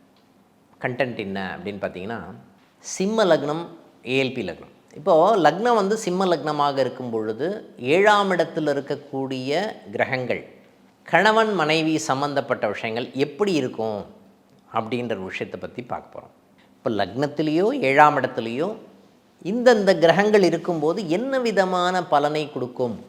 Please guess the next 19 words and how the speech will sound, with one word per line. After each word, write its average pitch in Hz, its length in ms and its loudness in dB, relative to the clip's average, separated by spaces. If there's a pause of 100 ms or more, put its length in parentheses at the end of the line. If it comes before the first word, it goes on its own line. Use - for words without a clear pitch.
(220)
அப்படின்ற 120 320 -4
விஷயந்தான் 113 600 -6
வந்து 139 240 -6
இந்த 127 180 -6
காலகட்டத்துல 123 600 0
முக்கியமான 139 560 -4
ஒரு 117 140 -4
நிகழ்வாக 107 520 -2
இருக்கக்கூடிய 92 440 -12
தன்மை 98 280 -8
இருக்கும்னு 95 360 -14
சொல்லலாம். - 340 -18 (520)
இப்போ - 140 -6
ஏழாம் 214 420 10
இடத்துல 190 340 6
வந்து 151 560 2
சூரியன் 220 580 0
இருக்கும்போது 123 720 -2
பார்த்தீங்கன்னா, 101 400 -6